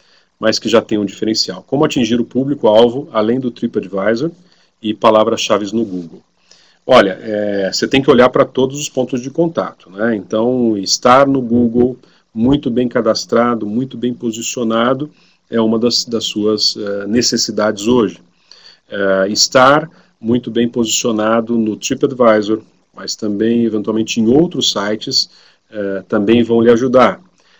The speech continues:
Eh, estar visível através das agências online também,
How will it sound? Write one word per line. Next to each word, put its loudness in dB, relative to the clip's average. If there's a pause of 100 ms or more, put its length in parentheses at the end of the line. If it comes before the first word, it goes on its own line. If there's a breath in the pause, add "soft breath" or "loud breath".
(140)
Eh, -8
estar 4
visível 0
através 0
das 0
agências -2
online 0 (420 soft breath)
também, 2